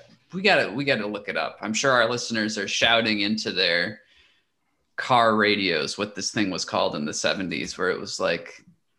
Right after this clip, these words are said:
Olympic style games. Um,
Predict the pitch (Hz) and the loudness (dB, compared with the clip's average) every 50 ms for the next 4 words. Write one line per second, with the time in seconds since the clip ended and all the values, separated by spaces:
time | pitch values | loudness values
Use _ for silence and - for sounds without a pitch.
0 | _ - - 113 107 113 113 107 107 107 95 - - - 98 90 90 85 90 - | _ -10 -8 -6 -4 -4 -4 -4 -4 -6 -6 -6 -4 0 0 0 0 -2 -4 -4
1 | 90 92 87 87 87 73 71 - - - - - - - 101 104 101 98 90 90 | -4 -4 -4 -4 -6 -6 -8 -8 -10 -10 -14 -16 -10 -4 -2 -2 0 -2 -2 -4
2 | 78 73 - | -8 -12 -14